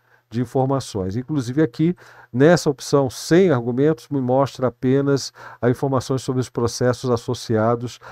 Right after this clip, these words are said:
ao terminal que está em uso, tá? Nenhum outro terminal aparece aqui, nenhum outro processo aparece aqui. Mas beleza, ó, existem outras. Eu posso colocar aqui traço ELF, por exemplo, para listar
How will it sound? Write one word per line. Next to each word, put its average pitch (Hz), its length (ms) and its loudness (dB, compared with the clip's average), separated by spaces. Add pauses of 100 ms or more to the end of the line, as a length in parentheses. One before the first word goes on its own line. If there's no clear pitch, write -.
(240)
ao 202 360 6
terminal 147 640 2
que - 160 -6
está 139 320 -2
em 160 100 -2
uso, 107 360 -4
tá? 156 320 0 (260)
Nenhum 139 400 0
outro 120 240 -2
terminal 135 420 0
aparece 131 460 -2
aqui, 180 240 -4
nenhum 147 240 0
outro 135 240 0
processo 117 500 -4
aparece 117 460 -4
aqui. 78 260 -14 (560)
Mas 165 100 4
beleza, 143 440 6
ó, 101 200 2 (460)
existem 143 560 6
outras. 147 380 4
Eu 101 80 -6
posso - 240 -4
colocar 143 320 4
aqui 131 300 0
traço 135 920 2
ELF, 139 460 4 (100)
por 123 160 -2
exemplo, 131 500 0
para 127 180 -2
listar 131 360 -2